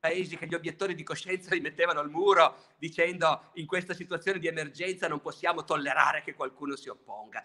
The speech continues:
Oggi apprezziamo quei paesi, cioè quelle vere democrazie, che anche in momenti di gravissima emergenza non hanno perso di vista il fatto che ci sono dei principi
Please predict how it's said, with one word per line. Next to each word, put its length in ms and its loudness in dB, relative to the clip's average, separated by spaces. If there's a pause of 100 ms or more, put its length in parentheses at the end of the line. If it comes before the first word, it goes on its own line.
(120)
Oggi 220 4
apprezziamo 600 6
quei 180 -2
paesi, 420 -2
cioè 260 -2
quelle 220 -4
vere 280 0
democrazie, 1040 -4
che 140 2
anche 260 6
in 80 -4
momenti 460 -6
di 120 -14 (120)
gravissima 760 -4
emergenza 960 -4 (200)
non 200 0
hanno 280 4
perso 340 -2
di 140 -12
vista 340 -12
il 140 -6
fatto 340 0
che 100 -14
ci 120 -18
sono 180 -8
dei 200 -2
principi 840 -6